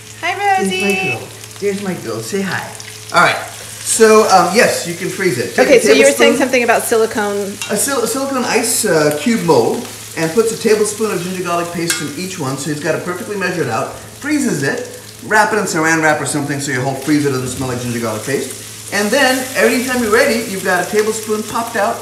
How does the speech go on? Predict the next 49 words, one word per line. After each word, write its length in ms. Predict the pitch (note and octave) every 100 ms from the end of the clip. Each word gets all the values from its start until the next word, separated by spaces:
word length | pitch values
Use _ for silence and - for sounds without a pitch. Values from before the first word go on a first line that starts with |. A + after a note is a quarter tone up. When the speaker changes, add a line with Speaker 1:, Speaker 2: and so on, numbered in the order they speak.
| C3+
Speaker 2:
boom, 220 | F#3 G#3+
right 180 | F#3+ F3+
into 240 | F3 F3 E3+
the 80 |
Speaker 1:
That's 200 | D#3 D3+
so 100 | -
smart. 340 | F3+ - E3 A2
Is 80 | C#4
that 140 | A#3+
Nowzer 220 | G3 G#3
Speaker 2:
right 80 | -
into 120 | F#4
Speaker 1:
that 80 | F#4
Speaker 2:
the 60 | D4
Speaker 1:
does 100 | F4
Speaker 2:
pan. 160 | E4+ F4
Speaker 1:
that? 60 |
Speaker 2:
That 160 | C#3+ D3
is 100 | E3
my 100 | F3+
good 160 | F3 F3+
buddy 120 | F#3+
Speaker 1:
Okay. 80 | F#3+
Speaker 2:
Nowzer. 280 | F#3+ D3 - - - - - - -
All 60 | E3
right, 140 | F#3
guys. 480 | F#3+ F#3+ A#3 - - - - - - - - -
Speaker 1:
Okay, 180 | B3+ C#4+
wait, 180 | A#3+ E3
there 100 | B3+
was 100 | B3+
another 260 | C4 C#4 E4
question. 300 | D4 - A#3+
How 160 | C#4+
long 140 | D#4+ D#4+
does 120 | C#4+
it 100 | C4+
last 240 | A#3+ B3
in 60 | A#3
the 60 | -
fridge? 540 | - C3 - - - - - - -
Ginger 200 | G#3+ F#3+
Speaker 2:
The 40 | G3
Speaker 1:
garlic 200 | D#3+ -
paste. 400 | - - - -
Speaker 2:
In 120 | A#3
the 60 | A3
fridge, 680 | - D4+ D#4+ - - - -
in 160 | A3+